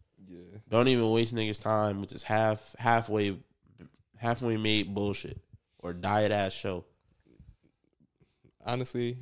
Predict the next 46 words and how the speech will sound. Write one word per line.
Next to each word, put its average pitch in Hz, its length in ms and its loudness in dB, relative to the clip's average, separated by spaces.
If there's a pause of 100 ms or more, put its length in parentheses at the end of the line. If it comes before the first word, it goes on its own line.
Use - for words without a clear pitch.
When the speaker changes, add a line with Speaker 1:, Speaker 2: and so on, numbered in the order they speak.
(120)
Speaker 1:
I 107 60 -6
don't, 104 220 -2
I - 40 -4
don't 113 160 -2
think 95 160 -8
they 87 140 0
ever 87 140 -2
gonna 85 160 -4
make 85 160 -8
another 82 260 -8
Friday. - 500 -10 (520)
Speaker 2:
Oh, 170 120 8
no, 131 180 10
it's 185 140 6
over 147 160 6
with 107 160 2
for 101 80 -6
that. 117 200 2
Ice 120 200 2
Cube 120 180 -6
said 98 220 -2
them, 110 160 -6 (280)
them 110 200 -4
niggas 123 260 -2
own 110 200 -2
the 95 60 -6
name 107 280 -2
and 98 100 -8
shit, - 180 -12
and 107 120 -10
they 107 60 -4
ain't 104 180 -4
trying 98 200 -6
to 90 60 -10
release 95 320 -6
it - 100 -14
to - 80 -16
him. - 140 -14 (560)
Speaker 1:
That 98 400 -6 (600)
fucking, 90 600 -10 (800)
a 104 60 -8
lot 98 140 0
of 98 80 0
the 92 80 -2
main 92 300 -2
actors 92 500 -4